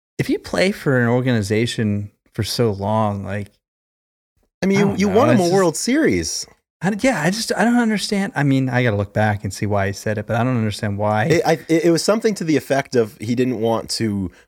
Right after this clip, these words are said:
Speaker 2: overshadow his teammates that also contributed to the title. But, I mean, it's one of those things that, I mean, if, if, if Freese didn't have those two at-bats, I mean, they, they don't win the title. They were down to their last out, um,
Speaker 1: Yeah.
Speaker 2: a-, against the Rangers that year. So,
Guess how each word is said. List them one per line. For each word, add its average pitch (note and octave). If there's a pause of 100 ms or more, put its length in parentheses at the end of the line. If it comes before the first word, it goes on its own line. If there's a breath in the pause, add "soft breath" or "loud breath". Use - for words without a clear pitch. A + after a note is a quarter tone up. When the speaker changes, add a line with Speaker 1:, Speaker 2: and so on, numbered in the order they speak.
(100)
Speaker 2:
overshadow G#2+
his F#2
teammates G2
that F#2
also F2+
contributed D#2+
to D#2+
the D#2
title. E2+
But, G2+
I F3+
mean, A3
it's A#3
one A#3+
of C4+
those A#3+
things A#3+
that, D#3+ (380 loud breath)
I -
mean, E3+
if, D#3+
if, C#3+
if D3
Freese G#3
didn't F#3+
have F3
those D3+
two F3
at-bats, E3
I -
mean, C3
they, D3
they D3
don't D#3+
win C#3+
the G#2
title. F3
They B2+
were G#3
down C3
to B2
their A2+
last A2
out, D#3 (400 soft breath)
um, F#2
Speaker 1:
Yeah. B2
Speaker 2:
a-, G2+
against G#2
the G2+
Rangers G#2
that D#2
year. D2
So, D#2